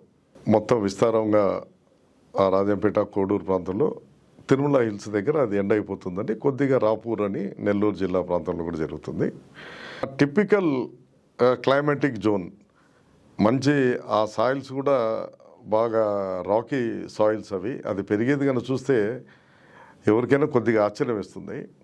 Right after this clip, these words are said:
సాధారణంగా ఎంతోమంది రైతులు వారి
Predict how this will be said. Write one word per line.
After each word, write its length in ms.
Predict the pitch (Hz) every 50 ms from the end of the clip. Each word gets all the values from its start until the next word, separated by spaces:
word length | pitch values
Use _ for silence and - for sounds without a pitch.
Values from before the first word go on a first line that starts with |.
| _ _ _ _ _ _ _ _ _ - - - _ _ _ - -
సాధారణంగా 520 | 120 135 156 165 180 180 175 175 165 175 156 127
ఎంతోమంది 380 | 117 127 170 175 175 175 160 156 135 131
రైతులు 300 | 135 131 135 110 104 87 - - _ _ _ _ _ _ _ _ _ _ -
వారి 260 | 104 107 117 117 113